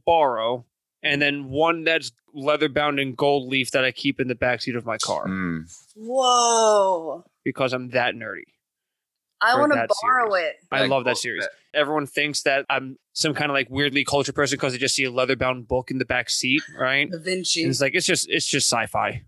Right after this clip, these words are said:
Speaker 1: comedy.
Speaker 2: Ah.
Speaker 3: No, that's not just sci-fi. That's just,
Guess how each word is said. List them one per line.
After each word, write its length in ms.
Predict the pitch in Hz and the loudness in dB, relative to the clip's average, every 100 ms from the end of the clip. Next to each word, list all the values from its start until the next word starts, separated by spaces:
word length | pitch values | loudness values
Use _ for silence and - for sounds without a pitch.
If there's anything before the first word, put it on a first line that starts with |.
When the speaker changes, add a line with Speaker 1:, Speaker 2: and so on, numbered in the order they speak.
| _ | _
Speaker 1:
comedy. 360 | - 117 107 104 | -4 -2 -2 0
Speaker 2:
Ah. 640 | 104 92 87 82 82 82 82 247 - | 2 4 4 2 0 -4 -4 0 2
Speaker 3:
No, 140 | 233 233 | 2 0
that's 160 | 240 | -2
not 260 | 254 247 196 | 0 0 0
just 500 | - 226 226 - - | 0 2 2 0 0
sci-fi. 580 | 202 202 220 185 175 185 | 2 2 2 2 4 4
That's 260 | 185 185 - | 0 -2 -4
just, 380 | 190 - - | -2 -4 -6